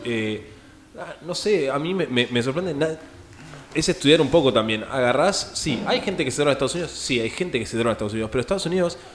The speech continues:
pasó por el CrossFit tantos años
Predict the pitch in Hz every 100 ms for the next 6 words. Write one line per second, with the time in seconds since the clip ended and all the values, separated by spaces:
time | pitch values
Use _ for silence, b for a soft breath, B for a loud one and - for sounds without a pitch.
0 | B B 110 110 175 196 - 123 120 120
1 | 160 151 147 - - - 185 190 160 135
2 | 117 120 131